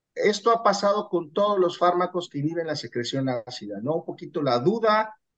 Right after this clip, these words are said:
después el temor con los efectos adversos, que es lo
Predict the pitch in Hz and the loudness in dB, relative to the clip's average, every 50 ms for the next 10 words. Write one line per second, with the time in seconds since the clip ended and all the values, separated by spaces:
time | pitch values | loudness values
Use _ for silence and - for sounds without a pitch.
0 | _ _ _ 127 131 127 - - - 160 160 156 - - - - _ _ _ - | _ _ _ -6 -6 -6 -4 0 2 2 2 2 0 -6 -10 -18 _ _ _ -6
1 | - 127 120 - - 131 139 165 185 196 - 196 180 165 - - 151 139 170 175 | -4 -4 -2 0 2 4 6 6 6 4 4 2 2 2 2 -2 -4 -4 -4 -4
2 | - 165 147 156 147 147 135 170 175 170 170 160 - - 156 156 160 151 | -4 -6 -2 -2 -2 2 4 4 4 4 2 -8 -6 -4 -4 -4 -4 -6